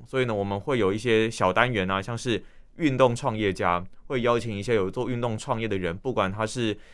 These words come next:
可能运动服饰的老板啦，或者健身房的创业者，还是说甚至是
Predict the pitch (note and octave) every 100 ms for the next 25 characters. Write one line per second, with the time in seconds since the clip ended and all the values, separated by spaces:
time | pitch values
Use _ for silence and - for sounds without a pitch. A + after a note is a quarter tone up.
0 | - - G#2+ F#2 G#2+ B2+ A#2 G#2+ - G2
1 | G2+ - G#2+ G2 F2+ F#2+ F#2 G2+ F2+ F2+
2 | F#2 F#2 - - - C#3+ A2 G#2+ G2 F#2+
3 | G2 F3 C#3 B2 C#3+ C#3 B2 G2+ G2+ G2+
4 | G#2+ G2+ G2 D3+ B2 B2 A2 G2 F2 G2+
5 | B2 C3+ B2+ E3 C3 D3 C3+ D3 A#2